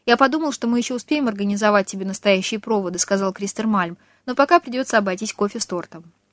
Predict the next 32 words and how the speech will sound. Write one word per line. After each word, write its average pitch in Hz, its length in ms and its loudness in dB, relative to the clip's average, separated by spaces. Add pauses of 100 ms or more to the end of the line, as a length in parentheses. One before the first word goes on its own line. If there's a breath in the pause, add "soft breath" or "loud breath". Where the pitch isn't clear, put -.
(120)
Впервые 214 400 2
за 190 100 0
этот 190 260 -2
день 220 300 2
Эрика 185 260 -4
Бергер 196 400 -2
улыбнулась. 180 720 -8 (1300)
Пятница, 254 400 2
восьмое 226 420 2
апреля, 254 580 -2
суббота, 233 440 0
девятое 202 500 -2
апреля. 160 520 -14 (640)
К - 60 -10
семи 254 260 6
часам 240 340 0
вечера, 196 360 -4
когда 202 260 0
Соня 262 300 2
Мудик 214 360 0
и - 20 -4
Маркус 226 400 2
Эрландер 214 360 0
посетили 214 480 -4
Александра 196 520 0
Золоченко, 190 640 -4 (380 soft breath)
тот 277 160 -2
уже 240 160 0
восемь 220 320 0
часов 226 380 -2
как 202 180 2
очнулся. 175 580 -4